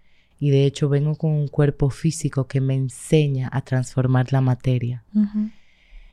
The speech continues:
Speaker 1: Em, y en esos procesos también de conocer el dolor muy niña,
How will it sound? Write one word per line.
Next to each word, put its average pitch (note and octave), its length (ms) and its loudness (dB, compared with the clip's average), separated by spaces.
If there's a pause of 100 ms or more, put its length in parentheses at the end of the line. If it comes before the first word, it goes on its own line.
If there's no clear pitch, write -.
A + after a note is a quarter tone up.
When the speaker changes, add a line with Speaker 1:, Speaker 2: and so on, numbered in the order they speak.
(220)
Speaker 1:
Em, D3+ 1000 0 (240)
y F3+ 200 4
en F3+ 160 4
esos F#3+ 360 0
procesos F#3 720 2
también D3+ 340 2
de E3 100 0
conocer D#3 380 0
el D#3+ 120 0
dolor D#3 340 2
muy D3 300 2
niña, D3 520 2